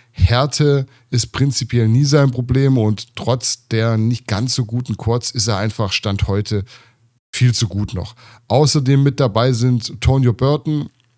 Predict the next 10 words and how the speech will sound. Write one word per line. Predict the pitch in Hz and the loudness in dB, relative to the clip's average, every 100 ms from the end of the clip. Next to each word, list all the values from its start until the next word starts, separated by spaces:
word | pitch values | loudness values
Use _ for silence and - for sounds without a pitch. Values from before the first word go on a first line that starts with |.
| - | -4
Martin | 107 104 117 131 135 | 0 2 2 2 -2
Fitzwater | 123 156 - 135 139 135 139 131 | -2 -2 -2 0 0 0 -2 -2
und | 127 117 - - - - - | 0 0 -2 -14 -20 -18 -6
Quinton | - 156 160 131 | 2 2 2 -2
Beastwood. | 143 165 - 165 160 - - - - _ _ - | -2 -2 0 0 0 -6 -14 -20 -20 _ _ -4
Carlos | 120 135 151 135 | 0 2 2 0
Thomas | - 147 139 123 - | 2 2 2 0 -2
Junior | 151 180 180 175 | 0 2 0 -2
könnte | - 165 160 | -4 -4 -2
reinjumpen. | 156 165 147 156 156 170 | -2 -2 0 -2 -2 -8